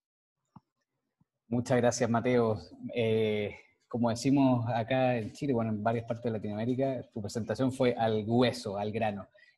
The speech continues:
Está excelente, así que muchas gracias por compartir también las iniciativas,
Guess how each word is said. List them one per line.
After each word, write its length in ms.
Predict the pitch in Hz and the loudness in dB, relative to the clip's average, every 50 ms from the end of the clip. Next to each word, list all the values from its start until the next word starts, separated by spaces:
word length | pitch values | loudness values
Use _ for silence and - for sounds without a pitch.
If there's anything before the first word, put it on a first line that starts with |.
| _ | _
Está 720 | - 113 107 - - 120 117 110 110 110 107 104 104 101 101 | -4 -4 -4 -2 0 2 2 4 4 4 2 0 0 -2 -4
excelente, 480 | 104 101 - - 117 117 110 101 98 104 | -6 -6 -6 -2 -2 -2 -2 -2 -4 -8
así 180 | - - 113 | -8 -6 -6
que 280 | 101 110 110 104 98 - - | -4 -2 -2 -2 -2 -4 -8
muchas 480 | 113 110 117 123 139 139 135 - 135 117 | -4 0 2 2 2 2 2 2 0 2
gracias 500 | 117 123 117 - - 127 120 113 110 - | 2 0 0 -2 -2 -2 -2 -2 -2 -4
por 180 | - 117 104 | -6 -8 -6
compartir 460 | - 110 101 - 107 104 - 123 113 - | -6 -6 -4 -4 -4 -4 -4 -6 -6 -4
también 320 | - 123 117 120 117 117 | -2 -2 0 0 0 0
las 80 | 110 110 | 0 -2
iniciativas, 760 | 107 107 104 - 107 98 101 120 123 123 123 117 113 110 | -2 -4 -4 -6 -6 -2 2 2 2 4 2 0 0 -4